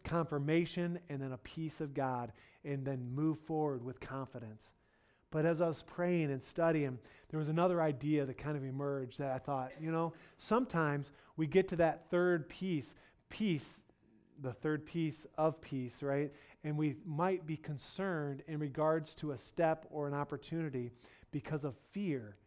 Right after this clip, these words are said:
saying, "Okay, should I really step out? Or what if I make a mistake?" And I wanna deal with that fear factor here for a moment. The fourth thing is that the doors God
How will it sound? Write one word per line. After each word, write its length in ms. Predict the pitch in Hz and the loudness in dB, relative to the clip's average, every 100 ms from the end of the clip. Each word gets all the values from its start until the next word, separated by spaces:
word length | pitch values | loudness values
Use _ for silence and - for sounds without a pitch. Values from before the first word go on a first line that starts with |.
| _ _ | _ _
saying, 240 | - 143 | -6 -2
"Okay, 380 | 151 151 175 135 - - _ | -2 2 4 4 -2 -20 _
should 220 | - 170 | -6 -4
I 40 | 151 | -2
really 400 | 143 170 185 208 | 2 4 4 2
step 380 | - 196 190 | 0 2 4
out? 340 | 185 180 185 180 - - 151 | 6 8 6 2 -6 -14 -4
Or 280 | 147 143 139 | -2 -2 -2
what 240 | 156 190 | 6 6
if 100 | 190 | 8
I 80 | 180 | 6
make 240 | 180 180 | 6 4
a 40 | 165 | 2
mistake?" 600 | 160 - 180 170 175 170 - _ _ _ _ | -2 -2 2 4 2 -2 -18 _ _ _ _
And 160 | 143 | -2
I 40 | 139 | 0
wanna 280 | 160 180 156 | 0 0 -2
deal 320 | 131 160 165 | 0 2 2
with 160 | 147 | 0
that 220 | 147 127 - _ | -2 -4 -6 _
fear 220 | 160 160 | -2 0
factor 560 | 160 131 117 - 127 110 | 0 -4 -4 -8 -8 -6
here 160 | 139 131 | -6 -6
for 200 | - 131 | -6 -6
a 40 | |
moment. 440 | 123 135 123 120 117 | -4 -2 -4 -6 -6
The 100 | 135 | -8
fourth 440 | - 180 180 160 - - _ 147 | 0 4 4 2 -6 -20 _ 0
thing 360 | 175 170 143 139 | 4 4 2 -4
is 260 | 135 151 127 | -10 -12 -6
that 260 | 147 139 143 | -2 -2 -2
the 100 | 135 | -4
doors 500 | 117 156 180 190 - | 0 0 2 0 2
God 300 | 160 147 | 4 4